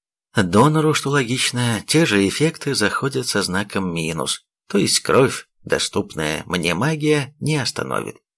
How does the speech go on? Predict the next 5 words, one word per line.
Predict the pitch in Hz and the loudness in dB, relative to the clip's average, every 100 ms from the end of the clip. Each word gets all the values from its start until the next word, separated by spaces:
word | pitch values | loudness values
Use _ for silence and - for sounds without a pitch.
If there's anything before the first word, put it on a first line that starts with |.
| _ | _
рану | - - 113 143 95 | -4 2 2 2 0
не | 90 | 0
сомкнёт, | - 92 92 170 190 - _ _ _ - | 0 -2 0 2 0 0 _ _ _ -6
а | 123 | -4
только | 143 160 147 156 139 | 0 0 2 -2 -2